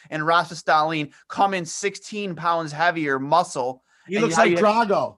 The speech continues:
Speaker 1: Yeah, Ivan Drago. I know, I'm sure everybody saw that picture of him playing freaking ping
Speaker 2: Yes.
Speaker 1: pong in
Speaker 2: No.
Speaker 1: the backyard, but the guy looks like Dra-, Ivan Drago. And, you know, he's gonna be an absolute beast. He's gonna log at least, I'd say, five to six more minutes on our blue line this season. You know,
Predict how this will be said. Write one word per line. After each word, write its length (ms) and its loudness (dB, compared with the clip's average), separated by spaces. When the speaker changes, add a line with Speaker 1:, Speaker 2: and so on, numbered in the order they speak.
Speaker 1:
Yeah, 280 4
Ivan 340 2
Drago. 640 4
I 40 4
know, 200 2
I'm 120 2
sure 240 2
everybody 400 4
saw 220 2
that 200 2
picture 280 -2
of 80 -4
him 160 -2
playing 340 -6
freaking 360 -4
ping 180 -6
Speaker 2:
Yes. 80 -10
Speaker 1:
pong 180 4
in 60 4
Speaker 2:
No. 320 4
Speaker 1:
the 120 -12
backyard, 500 2
but 140 2
the 60 -2
guy 260 6
looks 240 2
like 180 2
Dra-, 260 -2
Ivan 340 2
Drago. 560 4
And, 200 2
you 140 -8
know, 100 2
he's 200 -6
gonna 120 -4
be 60 -2
an 40 -2
absolute 480 0
beast. 260 -10
He's 120 -10
gonna 140 -4
log 280 2
at 220 -6
least, 200 -6
I'd 160 0
say, 160 -6
five 320 2
to 60 -10
six 260 -12
more 140 -6
minutes 280 -4
on 80 -2
our 80 0
blue 180 -8
line 240 0
this 160 -8
season. 340 -8
You 80 -2
know, 160 4